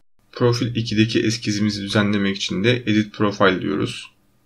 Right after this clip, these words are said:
İlk olarak da Pickline aracını kullanıp bir önceki çizgileri pickleyeceğiz. Evet, maalesef Revit buradaki çizgileri kullanmamıza izin vermiyor. Başka bir yöntem bulacağız arkadaşlar.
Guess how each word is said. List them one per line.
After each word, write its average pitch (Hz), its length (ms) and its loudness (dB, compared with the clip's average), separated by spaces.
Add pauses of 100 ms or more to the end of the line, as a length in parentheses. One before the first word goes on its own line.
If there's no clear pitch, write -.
(380)
İlk 131 240 2
olarak 101 400 6
da 135 220 2
Pickline 120 480 0
aracını 95 400 -2
kullanıp 117 480 4 (560)
bir 120 80 4
önceki 113 340 4
çizgileri 104 640 2 (100)
pickleyeceğiz. - 760 -4 (2500)
Evet, 101 300 2
maalesef 107 680 2
Revit 110 300 2
buradaki 104 420 0
çizgileri 104 500 0
kullanmamıza 95 800 0
izin 98 360 -6
vermiyor. 98 480 0 (280)
Başka 110 280 2
bir 104 120 4
yöntem 98 380 -2
bulacağız 92 300 -4
arkadaşlar. 90 720 -4